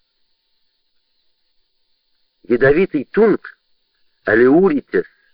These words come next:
фордии – это дерево также из семейства молочайных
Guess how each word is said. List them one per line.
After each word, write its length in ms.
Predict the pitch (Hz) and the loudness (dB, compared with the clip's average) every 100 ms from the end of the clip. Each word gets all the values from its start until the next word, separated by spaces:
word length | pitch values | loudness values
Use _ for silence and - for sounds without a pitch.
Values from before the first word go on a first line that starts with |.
| _ | _
фордии – 680 | - 156 202 113 82 76 67 _ _ _ _ _ _ | -2 2 2 0 -8 -20 -20 _ _ _ _ _ _
это 260 | 151 143 - | -4 -2 -2
дерево 400 | 143 165 160 151 | 0 0 -2 -4
также 380 | - 156 - 156 | -2 -2 -2 -4
из 100 | 156 | -6
семейства 380 | 156 151 143 143 | -4 -2 -2 -4
молочайных 720 | 139 135 131 139 131 123 120 | -2 -2 -2 -4 -4 -6 -12